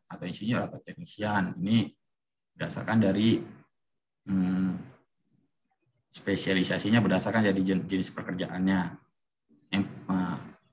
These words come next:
entitas employee ini juga kita bisa bagi sebagai, eh, berdasarkan metode pembayarannya.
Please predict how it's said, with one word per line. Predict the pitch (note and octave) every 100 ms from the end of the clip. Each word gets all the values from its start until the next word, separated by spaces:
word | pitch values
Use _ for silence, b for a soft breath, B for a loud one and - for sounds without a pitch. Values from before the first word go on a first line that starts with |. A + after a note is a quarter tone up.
| - -
entitas | G2+ G#2+ G#2+ B2
employee | G#2+ G#2+ G2+
ini | A#2
juga | D#3 F3+
kita | D3+ C#3+
bisa | C#3+ A#2+
bagi | A#2 C#3
sebagai, | A#2+ A2 A#2 A#2+ A#2+ - - _ _ _ _ _ _ _ _ _ _ -
eh, | F#2+ G#2+ G#2+ G#2+ -
berdasarkan | G2 G#2 G#2 A2 D3+
metode | B2 A2
pembayarannya. | A#2 A2+ G#2+ G#2+ A#2 C#3 C3+ B2 G#2+ -